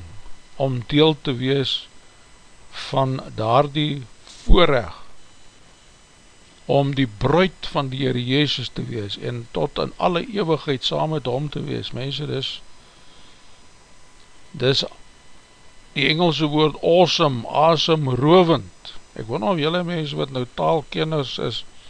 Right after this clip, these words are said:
en, eh, miskien taalpuriste is wat 'n ander woord het vir ons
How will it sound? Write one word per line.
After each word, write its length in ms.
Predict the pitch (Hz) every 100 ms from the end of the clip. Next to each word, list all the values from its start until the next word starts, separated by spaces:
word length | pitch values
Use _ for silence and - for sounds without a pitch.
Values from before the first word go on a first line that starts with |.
| - - - - - - - - - - - - - -
en, 600 | 226 127 131 131 131 135
eh, 200 | 127 120
miskien 500 | 117 120 - 165 147 -
taalpuriste 920 | 160 165 151 - 135 123 147 - 156
is 360 | 147 - 139 123
wat 240 | 127 127
'n 100 | -
ander 280 | 160 185 151
woord 320 | 113 160 156
het 180 | 151 -
vir 120 | 143
ons 460 | - 127 120 -